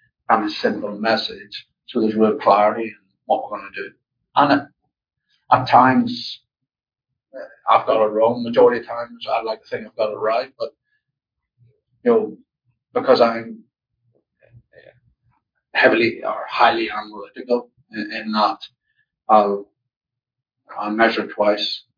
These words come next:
you know, I, I cut once. In fact, I might measure four times and cut once. If you're doing that for every incident of a rugby union game,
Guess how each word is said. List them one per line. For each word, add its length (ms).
you 80
know, 360
I, 60
I 200
cut 240
once. 300
In 140
fact, 240
I 20
might 260
measure 280
four 260
times 300
and 200
cut 220
once. 400
If 120
you're 80
doing 160
that 200
for 160
every 220
incident 480
of 180
a 60
rugby 240
union 400
game, 280